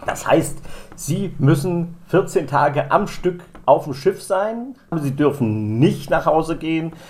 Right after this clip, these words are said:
nicht zu Muttern zum Essen, nicht, äh, in der eigenen Miefkuhle schlafen, sondern tatsächlich an Bord bleiben.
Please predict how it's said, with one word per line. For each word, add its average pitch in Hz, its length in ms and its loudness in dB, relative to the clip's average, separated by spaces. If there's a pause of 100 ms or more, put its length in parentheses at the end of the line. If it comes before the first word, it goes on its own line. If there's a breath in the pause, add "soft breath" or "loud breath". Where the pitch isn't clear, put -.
(200 loud breath)
nicht 143 300 0
zu 170 120 2
Muttern 156 600 4
zum 147 200 -2
Essen, 165 400 -2
nicht, 170 460 -4
äh, 165 100 4
in 151 400 -4
der 147 160 4
eigenen 143 680 2
Miefkuhle 165 640 0
schlafen, 139 580 2
sondern 127 400 2
tatsächlich 127 640 -2
an 135 160 -2
Bord 98 340 4
bleiben. 87 440 0